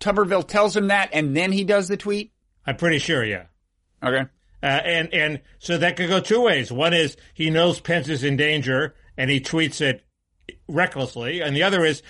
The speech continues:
Speaker 2: he thinks Pence is safe. He's been whisked away, and he tweets it. You know, so
Speaker 1: Look,
Speaker 2: they
Speaker 1: there's
Speaker 2: haven't nailed it down. You gotta nail it. Before you convict somebody of a big thing, you have to
Speaker 1: Look,
Speaker 2: nail it
Speaker 1: there's
Speaker 2: down.
Speaker 1: no way that tweet is not deeply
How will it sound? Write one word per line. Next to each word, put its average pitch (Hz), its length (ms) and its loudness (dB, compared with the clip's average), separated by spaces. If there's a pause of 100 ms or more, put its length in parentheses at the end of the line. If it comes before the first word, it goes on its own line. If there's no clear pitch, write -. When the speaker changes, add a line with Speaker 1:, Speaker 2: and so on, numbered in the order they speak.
(120)
Speaker 2:
he 170 140 0
thinks 202 280 0
Pence 190 280 0
is 196 140 0
safe. 240 340 2
He's 139 160 -4
been 165 180 -2
whisked 185 220 0
away, 196 480 2 (240)
and 147 140 -2
he 147 100 0
tweets 143 320 -2
it. 107 180 -10 (320)
You 139 100 0
know, 175 260 2
so 180 180 -2
Speaker 1:
Look, 151 180 2
Speaker 2:
they 165 220 -2
Speaker 1:
there's 196 180 4
Speaker 2:
haven't 214 180 0
nailed 190 300 2
it 185 80 2
down. 170 480 0
You 143 80 -4
gotta 185 240 2
nail 175 300 2
it. 190 100 -2
Before 131 240 -2
you 233 80 0
convict 170 440 0
somebody 143 440 -2
of 127 80 -4
a 135 80 -2
big 151 240 -2
thing, 123 200 -4
you 135 120 -2
have 135 100 -4
to 151 80 0
Speaker 1:
Look, 151 80 4
Speaker 2:
nail 151 140 0
it - 20 0
Speaker 1:
there's 185 140 2
Speaker 2:
down. 202 140 4
Speaker 1:
no 220 180 6
way 196 180 4
that 165 240 2
tweet 151 300 -2
is 135 120 -2
not 131 400 -2
deeply 131 760 -4